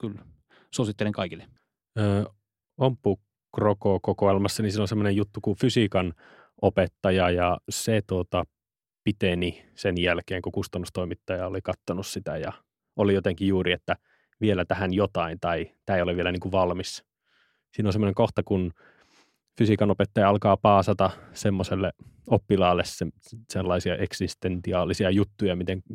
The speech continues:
Speaker 2: maailman mielettömyydestä ja sitten miten kaikki on niinku kauheaa, ja sitten se niinku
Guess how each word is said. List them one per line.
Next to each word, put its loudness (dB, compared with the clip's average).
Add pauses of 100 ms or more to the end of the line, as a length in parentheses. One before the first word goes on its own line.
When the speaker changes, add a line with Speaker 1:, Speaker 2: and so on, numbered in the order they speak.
(140)
Speaker 2:
maailman 2
mielettömyydestä 0
ja -2
sitten -6
miten -4
kaikki -2
on -4
niinku -6 (600)
kauheaa, 4
ja 0
sitten -8
se -2
niinku -6